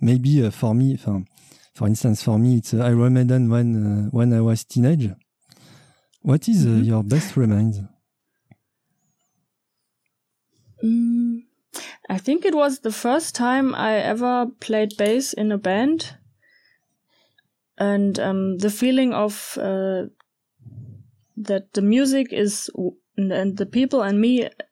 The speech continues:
Speaker 2: all is one. and we are playing one song, and it's all, it comes together, and it's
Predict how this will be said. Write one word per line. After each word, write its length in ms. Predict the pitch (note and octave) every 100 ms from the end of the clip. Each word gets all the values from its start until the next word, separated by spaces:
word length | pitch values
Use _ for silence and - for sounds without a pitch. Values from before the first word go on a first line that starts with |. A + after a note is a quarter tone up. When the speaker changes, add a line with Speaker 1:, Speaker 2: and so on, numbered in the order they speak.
| -
Speaker 2:
all 220 | G#3+ A3
is 120 | G#3+
one. 400 | G3 G3+ C4 F4 - _ _ _ _
and 260 | - G3 G3
we 160 | G3+ G3+
are 120 | G#3
playing 460 | G#3 G#3 A3 A3 -
one 260 | G3+ A#3
song, 420 | C4+ A#3 A3 A#3
and 280 | A3 G#3 G#3 -
it's 200 | G3+ -
all, 440 | G3 G3 G3+ G3+ G#3 _ - - _ _ _ -
it 140 | G3
comes 280 | - G#3+ G#3
together, 400 | G#3+ G3+ B3+ C#4
and 380 | C4+ B3 G#3 G#3
it's 440 | G3+ - - -